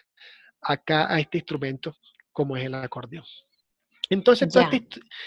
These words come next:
Speaker 1: toda esta historia del vallenato nace, incluso el primer festival vallenato, que hablándote de esos cuatro personajes, lo hicieron en Aracataca, eh, en la tierra de García Márquez. De hecho, García Márquez en su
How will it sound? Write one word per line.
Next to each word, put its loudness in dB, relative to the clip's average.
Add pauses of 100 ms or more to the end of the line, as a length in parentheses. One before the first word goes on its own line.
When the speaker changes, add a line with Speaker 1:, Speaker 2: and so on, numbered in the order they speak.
(200)
Speaker 1:
toda 4
esta 2
historia 4
del 0
vallenato 0
nace, 0 (380)
incluso 0
el 0
primer 0
festival -2
vallenato, 0 (260)
que -8
hablándote -2
de 0
esos -4
cuatro 0
personajes, 2
lo 2
hicieron 2
en 0
Aracataca, 0 (960)
eh, 4
en 0
la 0
tierra 2
de 0
García -2
Márquez. -2 (340)
De 0
hecho, 2
García 2
Márquez -2
en -2
su -6